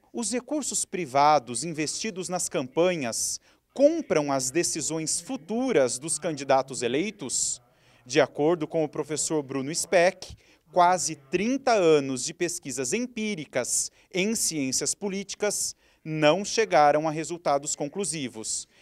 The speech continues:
e, portanto, a questão continua como um desafio aos pesquisadores da área.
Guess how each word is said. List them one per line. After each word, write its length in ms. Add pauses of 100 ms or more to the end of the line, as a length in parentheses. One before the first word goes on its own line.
e, 80
portanto, 720 (160)
a 120
questão 420
continua 640
como 240
um 100
desafio 800 (200)
aos 240
pesquisadores 840
da 120
área. 420